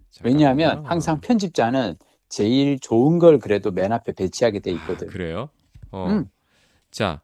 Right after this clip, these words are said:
Speaker 2: "아이에게 부모를 선택할 기회가 주어졌다면이 첫 번째 글이에요.
Speaker 1: 오케이.
Speaker 2: 아이를 키우다 보면 행복하고 좋을 때도 많지만 그렇지 않은 순간도 분명 존재합니다.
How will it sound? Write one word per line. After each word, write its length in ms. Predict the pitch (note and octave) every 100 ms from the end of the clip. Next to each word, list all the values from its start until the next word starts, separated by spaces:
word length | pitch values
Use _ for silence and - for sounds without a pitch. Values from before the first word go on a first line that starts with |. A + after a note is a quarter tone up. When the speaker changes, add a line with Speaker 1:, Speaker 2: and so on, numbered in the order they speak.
| _ _ _
Speaker 2:
"아이에게 580 | F#2+ A2+ C3+ C#3+ C#3 D#3
부모를 460 | - A#2 A#2 A#2 B2+
선택할 540 | E3+ E3+ E3 - D3+
기회가 440 | C#3 G2 G2 F#2+ F#3+
주어졌다면이 800 | - A2+ G#2+ D#2+ - D#2+ F2+ A#2+
첫 160 | C3 C#3+
번째 320 | C3 - G#2 - _
글이에요. 440 | - E2+ - E2 - -
Speaker 1:
오케이. 500 | G2+ - E2 G2 C#3 _ _ _ _ _
Speaker 2:
아이를 340 | - A2+ B2+ C3
키우다 360 | C#3 B2 B2
보면 360 | A#2 A2+ A2 A2+
행복하고 520 | C#3 C#3+ - A#2+ A#2+
좋을 260 | - F#2+ F#2
때도 240 | G2 F#2
많지만 680 | F2 D#2 - G2+ C#3+ F#3+ F#3
그렇지 380 | - A#2 A2 -
않은 180 | G#2 F#2
순간도 480 | - F#2+ F2 F2 C3+
분명 320 | A2+ G2 C#3
존재합니다. 800 | A#2 F2+ F2+ G#2+ D#2+ C#2+ -